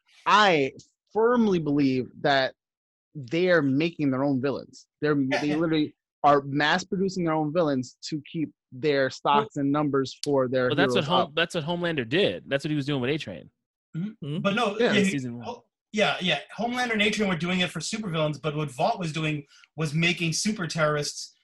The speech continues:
Speaker 2: so they can sell to the military. 'Cause essentially, Vought in season one is an arms manufacturer. That's really what they are.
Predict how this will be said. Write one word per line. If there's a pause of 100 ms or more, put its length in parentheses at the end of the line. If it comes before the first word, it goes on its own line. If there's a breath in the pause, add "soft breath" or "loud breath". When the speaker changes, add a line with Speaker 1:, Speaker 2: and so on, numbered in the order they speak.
(120)
Speaker 2:
so
they
can
sell
to
the
military.
'Cause (920 soft breath)
essentially,
Vought
in
season
one (360)
is
an
arms
manufacturer. (300)
That's
really
what
they
are.